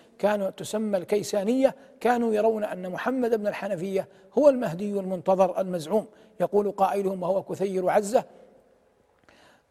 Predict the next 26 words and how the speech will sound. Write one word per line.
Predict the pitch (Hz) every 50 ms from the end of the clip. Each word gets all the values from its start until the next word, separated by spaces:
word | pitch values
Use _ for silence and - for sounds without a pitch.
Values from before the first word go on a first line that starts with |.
| _ _ _ _ _ _ _ -
يقول | 220 196 - 214 220 214 208 202 202 - -
قائلهم | 202 196 202 220 247 220 190 185 185
وهو | 175 170 190 175
كثير | 143 - 160 151 202 208 202 196 190 180
عزة | 185 220 202 185 220 208
يذكر | 202 233 220 - - 226 226 220
الأصباط: | 214 - 196 - - 185 226 202 - - - -
"ألا | 202 202 202 190 202
إن | 208 196 190
الأئمة | 185 196 185 185 190 190 185 170 - 190
من | 185 190 180 165
قريش | - 190 202 226 214 - - 202 180 - - - - _
حماة | - 185 202 214 196 - 196
الدين | 202 180 165 208 226 214 196 202 190
أربعة | 196 190 175 214 208 202 214 - 233 240
سواء، | - - 214 220 240 240 220 170 147 - - - - - -
علي | 170 202 196 240 277 269 233 262 262 233 -
والثلاثة | 214 - - - 208 214 220 196 185 190 - 202 202
من | 208 214 202 180
بني | 202 214 247 220 151 - - - - - 240
هم | 269 285 269
الأصباط | 233 - - 208 - - 190 190 214 202 180 - 202
ليس | 196 208 202 190 - -
بهم | 190 180 196 175 185 175
خفاء، | - - 185 - - 202 175 147 143 - - - - - _
فصبط | - 185 - - 247 220 220 - 269 262